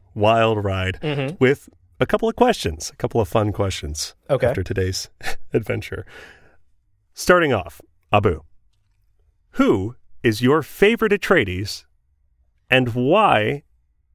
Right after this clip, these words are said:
Speaker 1: is it clearly Mikhail the Second?
Speaker 2: <laughs>
Speaker 1: Go ahead. <laughs> Defend yourself.
Speaker 2: I mean, Mikhail's up there in the power rankings,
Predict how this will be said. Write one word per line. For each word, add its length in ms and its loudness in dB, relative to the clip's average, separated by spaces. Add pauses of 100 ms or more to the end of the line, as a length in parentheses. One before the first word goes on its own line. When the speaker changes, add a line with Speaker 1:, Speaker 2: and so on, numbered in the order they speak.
Speaker 1:
is 160 2
it 160 -2
clearly 440 0
Mikhail 420 0
the 100 -4
Second? 320 -8 (180)
Speaker 2:
<laughs> 220 -20 (540)
Speaker 1:
Go 120 4
ahead. 240 -2 (600)
<laughs> 580 -12
Defend 300 -2
yourself. 360 -8 (300)
Speaker 2:
I 60 2
mean, 220 2
Mikhail's 460 2
up 160 2
there 140 4
in 80 0
the 60 -12
power 260 2
rankings, 420 -8